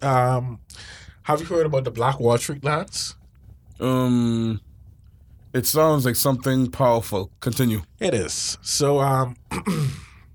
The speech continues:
Speaker 1: this is from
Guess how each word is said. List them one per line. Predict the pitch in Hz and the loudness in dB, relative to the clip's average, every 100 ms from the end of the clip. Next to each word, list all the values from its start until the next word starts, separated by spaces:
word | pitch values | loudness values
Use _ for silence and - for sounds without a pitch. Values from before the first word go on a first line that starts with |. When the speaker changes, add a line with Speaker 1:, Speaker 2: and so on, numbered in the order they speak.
| - - - - - - - - - - - - - - | -20 -20 -20 -20 -20 -20 -20 -20 -18 -18 -12 -12 -12 -6
Speaker 1:
this | 139 139 139 | -2 0 0
is | 131 - | 0 -2
from | 123 117 107 98 92 80 | -2 -2 0 -4 -4 -8